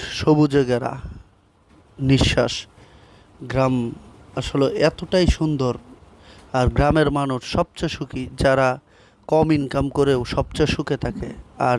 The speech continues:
শহরের মানুষ কোটি কোটি টাকা থাকলেও তারা কখনো সুখী হতে পারে না, কারণ <coughs> বের হয়ে একটু সবুজের সাথে নিঃশ্বাস নেবে, এটা সম্ভব না।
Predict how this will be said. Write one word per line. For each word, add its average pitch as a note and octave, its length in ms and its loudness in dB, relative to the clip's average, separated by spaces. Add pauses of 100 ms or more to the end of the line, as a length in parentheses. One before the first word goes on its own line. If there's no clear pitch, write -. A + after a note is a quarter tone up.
(140)
শহরের D3 500 2
মানুষ C3+ 400 -2
কোটি D#3 260 -4
কোটি D#3+ 220 -2
টাকা D3 280 0
থাকলেও C3 420 -4 (440)
তারা C3+ 260 2
কখনো C3 320 0
সুখী D#3 300 -8
হতে B2 220 -6
পারে B2 300 -4
না, B2 200 -8
কারণ C3 340 2 (1040)
<coughs> - 1120 -6
বের D#3 220 6
হয়ে D3+ 260 0
একটু C#3+ 360 -6
সবুজের D3+ 460 -4
সাথে C#3+ 340 -6
নিঃশ্বাস C#3+ 480 2
নেবে, B2+ 300 -2 (420)
এটা C#3 220 2
সম্ভব C3 420 -2
না। - 180 -6